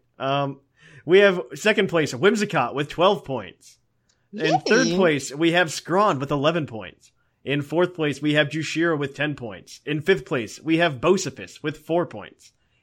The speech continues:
Speaker 1: Uh, tied with Viger. Uh, they're both tied in fifth. And then in seventh place, we have Maximus with three.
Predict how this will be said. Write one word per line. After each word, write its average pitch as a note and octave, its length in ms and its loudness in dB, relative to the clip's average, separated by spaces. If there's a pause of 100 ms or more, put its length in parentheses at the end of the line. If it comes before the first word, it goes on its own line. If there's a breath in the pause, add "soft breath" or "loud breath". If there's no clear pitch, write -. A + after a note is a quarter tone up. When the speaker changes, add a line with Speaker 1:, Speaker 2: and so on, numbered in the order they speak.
(160)
Speaker 1:
Uh, C3 240 -2
tied D3 280 -2
with D3 140 -6
Viger. G#2 360 -6 (200)
Uh, G2 240 -10 (160)
they're B2 120 -6
both B2 200 -6
tied A2+ 200 -6
in F#2+ 100 -16
fifth. - 260 -20 (280)
And C#3 160 -4
then D#3 200 -2
in D#3+ 440 -4
seventh F3+ 440 -2
place, B2+ 420 -6
we C#3 160 -4
have C#3 220 -2
Maximus C#3 440 -4
with D3 220 -12
three. A2 560 -14